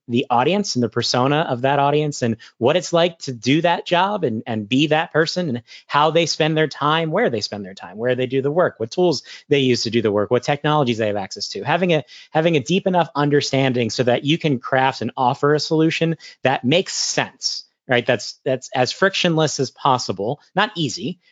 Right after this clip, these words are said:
but frictionless to access. I don't have to leave the deli counter and go to a second floor in the grocery store to an H R office that no one ever sees in real life to go to a desktop computer that's gonna buffer an e-learning module for forty-five minutes. That, that just doesn't happen,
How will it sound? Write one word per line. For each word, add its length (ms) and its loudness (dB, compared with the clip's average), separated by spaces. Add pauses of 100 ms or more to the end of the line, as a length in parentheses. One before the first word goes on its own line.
(100)
but 100 2
frictionless 640 0
to 160 -4
access. 440 -2
I 60 2
don't 100 2
have 220 -2
to 260 2 (340)
leave 400 -2
the 80 0
deli 320 2
counter 400 0
and 220 -2
go 160 4
to 240 0
a 40 0
second 400 -2
floor 280 2
in 60 2
the 60 0
grocery 440 2
store 540 0 (240)
to 160 2
an 80 2
H 200 0
R 180 4
office 400 0
that 180 -4
no 180 2
one 220 2
ever 260 -4
sees 320 -12
in 100 -20
real 220 -18
life 280 -20 (300)
to 100 0
go 140 4
to 100 4
a 60 2
desktop 480 2
computer 420 -2
that's 180 -2
gonna 120 -6
buffer 400 2
an 140 0
e-learning 360 2
module 360 0
for 100 -16
forty-five 500 -4
minutes. 400 -12 (340)
That, 200 0
that 200 2
just 160 2
doesn't 260 2
happen, 400 -6